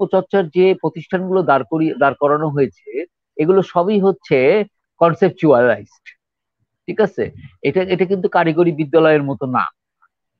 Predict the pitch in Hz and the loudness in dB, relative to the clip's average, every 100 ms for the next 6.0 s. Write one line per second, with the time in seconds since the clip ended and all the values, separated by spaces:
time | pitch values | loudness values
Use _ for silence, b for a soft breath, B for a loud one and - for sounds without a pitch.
0 | _ _ _ _ _ _ _ _ - 160 | _ _ _ _ _ _ _ _ -14 -6
1 | 190 - 92 b b b - 135 165 196 | -6 -6 -10 b b b -4 -2 2 2
2 | 208 208 185 180 175 175 175 175 175 160 | 4 2 2 0 0 0 -2 2 2 4
3 | 151 160 156 170 156 151 - 151 143 - | 2 2 0 -2 0 -2 -2 -2 -2 0
4 | 160 - 165 156 147 - - 147 147 147 | -2 0 -4 -2 -4 -6 -8 -6 -4 -4
5 | 165 - 156 185 180 196 180 165 151 | -4 -4 -2 -2 0 0 0 0 -2